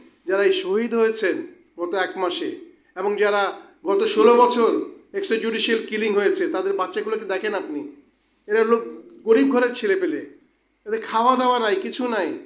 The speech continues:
এরা কীভাবে কষ্ট করছে মহিলাগুলা, অকল্পনীয়। ওদের কোটাটা দেওয়া উচিত, ওই শহীদদের। এবং যারা আর্মিতে কথায় কথায় চাকরি থেকে বের করে দিচ্ছেন, পৃথিবীর অন্যান্য, পৃথিবীতে যেরকম নিয়ম প্রচলিত আছে,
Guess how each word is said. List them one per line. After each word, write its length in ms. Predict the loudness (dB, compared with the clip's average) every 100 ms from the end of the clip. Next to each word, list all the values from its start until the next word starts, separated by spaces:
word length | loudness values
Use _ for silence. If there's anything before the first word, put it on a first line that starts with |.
| -20 _ _
এরা 100 | -8
কীভাবে 340 | -4 -2 -2 0
কষ্ট 260 | -2 -2 -4
করছে 320 | -6 -4 -2
মহিলাগুলা, 680 | 0 2 0 0 -2 -2 -8 -20 _ _ _ _ -4
অকল্পনীয়। 720 | 0 4 4 4 2 4 2 -2 -12 -20 _ _ _ _ _ _
ওদের 260 | -2 0 0
কোটাটা 340 | -2 -2 -2
দেওয়া 220 | -4 -6
উচিত, 380 | -8 -10 -14 -18 -20 _ _ _
ওই 120 | -6 -4
শহীদদের। 600 | 0 2 0 -4 -12 -16 -20 _ _ _ _ _ _ _ _ _ _ _ _ _ _ _
এবং 280 | 0 4 4
যারা 220 | 4 4
আর্মিতে 760 | 6 4 4 2 4 2 0 -8 -10
কথায় 220 | -4 -2
কথায় 140 | -2
চাকরি 240 | -4 -6 -6
থেকে 180 | -6 0
বের 220 | 2 2
করে 140 | -2
দিচ্ছেন, 440 | -4 -6 -4 -4 -4 -10 -20 -12
পৃথিবীর 380 | -6 -2 2 2
অন্যান্য, 440 | 2 0 0 0 -2
পৃথিবীতে 380 | -6 -4 -4
যেরকম 680 | 0 4 4 4 0 -2 -12 -20 _ _ _ -20 -6
নিয়ম 300 | 2 6 6
প্রচলিত 480 | 4 0 0 0 0
আছে, 480 | 0 0 -2 -4